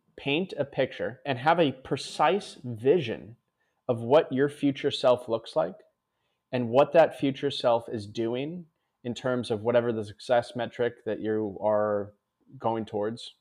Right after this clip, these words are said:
and being able to backstep and say, "Okay, how do I go from what I'm doing today to what I want to be doing?"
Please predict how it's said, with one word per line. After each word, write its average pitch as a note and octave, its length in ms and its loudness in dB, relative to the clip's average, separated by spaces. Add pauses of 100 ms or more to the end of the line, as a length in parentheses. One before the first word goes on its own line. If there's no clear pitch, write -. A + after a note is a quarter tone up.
(520)
and C#3 440 2 (680)
being E3 180 2
able F3 200 -2
to C#3+ 120 -6
backstep C3 760 2
and A#2+ 100 -10
say, B2 220 0
"Okay, A#2+ 400 0 (640)
how E3 320 2
do G3+ 120 4
I G3+ 80 4
go D3+ 220 6
from A2+ 400 -2
what B2 160 8
I'm D3+ 160 4
doing D3 220 0
today C3+ 200 0 (300)
to C3+ 180 0
what B2+ 480 8 (200)
I B2 320 4
want A2+ 420 2
to B2 80 -12
be G#2+ 80 -6
doing?" E2 320 -10